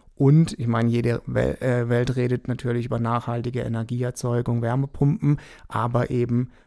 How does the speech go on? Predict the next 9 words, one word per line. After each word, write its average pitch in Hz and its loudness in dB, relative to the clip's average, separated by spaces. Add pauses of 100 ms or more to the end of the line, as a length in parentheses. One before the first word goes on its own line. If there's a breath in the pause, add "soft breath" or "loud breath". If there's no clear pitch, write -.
(160 soft breath)
ähm, 117 -2
Holzwärme 123 -2
ist 120 -6
auch 131 -4
ein 135 0
wichtiges 131 -4
nachhaltiger, 127 -4
ähm, 123 -4
Rohstoff. 123 -4